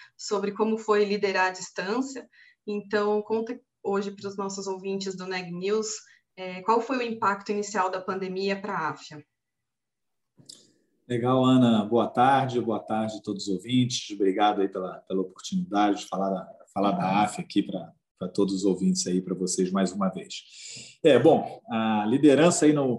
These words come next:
Speaker 2: no processo de covid foi um, foi um grande desafio, não só, não só pra gente, né, pra vários setores, várias indústrias, mas no nosso, no nosso caso, eu gosto de falar do emblemático dezessete de março de dois mil e vinte,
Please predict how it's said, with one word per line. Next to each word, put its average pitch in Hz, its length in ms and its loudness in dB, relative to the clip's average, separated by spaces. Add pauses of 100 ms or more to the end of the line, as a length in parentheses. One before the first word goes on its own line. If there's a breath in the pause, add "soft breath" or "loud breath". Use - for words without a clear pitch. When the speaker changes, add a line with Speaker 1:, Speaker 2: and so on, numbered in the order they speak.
(140)
Speaker 2:
no 117 120 -8
processo 113 840 -2
de - 140 -16
covid 117 800 4
foi 131 280 -2
um, 123 240 -8
foi 131 140 0
um 127 40 6
grande 123 200 6
desafio, 113 520 2
não 110 160 -2
só, 98 280 -2
não 98 100 -6
só 98 160 -6
pra 92 180 -8
gente, 107 380 -12
né, 95 80 -4
pra 95 140 -12
vários 104 340 -2
setores, 95 420 -2
várias 98 360 -2
indústrias, 104 500 0 (640 soft breath)
mas 110 300 4
no 113 100 6
nosso, 120 380 6
no 113 80 6
nosso 113 240 2
caso, 123 360 4
eu 123 60 4
gosto 117 320 2
de 117 200 -2
falar 110 340 0
do 117 80 -2
emblemático 120 600 0
dezessete 117 720 -4
de 104 100 -8
março - 500 -2
de 98 140 -14
dois 98 320 -2
mil 101 140 4
e 101 80 6
vinte, 120 560 -4